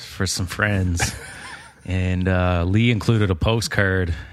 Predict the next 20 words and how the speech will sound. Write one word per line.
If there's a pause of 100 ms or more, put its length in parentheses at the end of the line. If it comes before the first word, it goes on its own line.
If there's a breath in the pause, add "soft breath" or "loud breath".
(120)
in
it
that
says,
you
know,
"Thanks,"
and
blah,
blah,
blah,
and
a
little
arrow,
and
I
flipped
it
over,